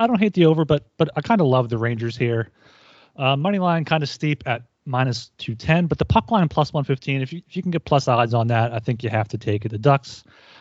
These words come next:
do have some injuries. You got with Silfverberg, Getzlaf is out, uh, Rakell's questionable. Rangers mostly healthy. Th-, they're much better at home than the Ducks are on the road. Uh, they won the first meeting four one back in,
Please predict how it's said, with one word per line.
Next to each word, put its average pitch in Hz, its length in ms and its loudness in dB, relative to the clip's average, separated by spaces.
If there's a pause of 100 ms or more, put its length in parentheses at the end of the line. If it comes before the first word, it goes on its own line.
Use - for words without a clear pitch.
(120)
do 170 80 2
have 175 160 4
some 156 140 -2
injuries. 131 400 2
You 117 80 -2
got 104 60 -10
with - 100 -14
Silfverberg, 139 880 -2
Getzlaf 127 480 -2
is 123 140 -4
out, 120 360 0
uh, 104 300 -4
Rakell's 147 480 2
questionable. 139 840 0 (440)
Rangers 147 520 0
mostly 135 480 -4
healthy. 127 640 -2 (160)
Th-, 131 160 -14
they're 107 420 -6 (340)
much 139 320 -2
better 135 280 0
at 127 80 -2
home 120 260 0
than 113 80 -2
the 110 80 -4
Ducks 110 260 -6
are 110 140 -2
on 95 80 -8
the 98 80 -6
road. 123 500 2 (560)
Uh, 104 200 -6
they 107 100 -2
won 120 260 0
the 113 80 -4
first - 520 -6
meeting 117 340 0
four 117 340 -2
one 147 440 2
back 113 320 -4
in, 101 200 -6